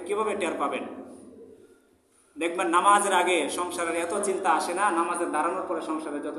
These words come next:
চিন্তা আসে। সুতরাং বুঝতে হবে, নামাজে দাঁড়ানোর পরে যদি সংসারের এত চিন্তা আপনার মাথার মধ্যে ঢুকে যায়, তখন মনে করতে হবে যে শয়তান আমার আপনার অন্তরের মধ্যে অ্যাটাক করেছে,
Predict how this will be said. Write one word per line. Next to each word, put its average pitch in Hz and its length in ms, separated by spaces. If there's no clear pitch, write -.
চিন্তা 131 220
আসে। 117 220
সুতরাং 190 340
বুঝতে 226 280
হবে, 202 220
নামাজে 226 400
দাঁড়ানোর 214 440
পরে 202 180
যদি 180 200
সংসারের 170 540
এত 226 120
চিন্তা 226 280
আপনার 175 240
মাথার 170 320
মধ্যে 151 160
ঢুকে 147 240
যায়, 214 220
তখন 170 220
মনে 160 140
করতে 147 260
হবে 151 140
যে 147 100
শয়তান 160 540
আমার 175 260
আপনার 160 300
অন্তরের 151 460
মধ্যে 143 180
অ্যাটাক 139 280
করেছে, 120 280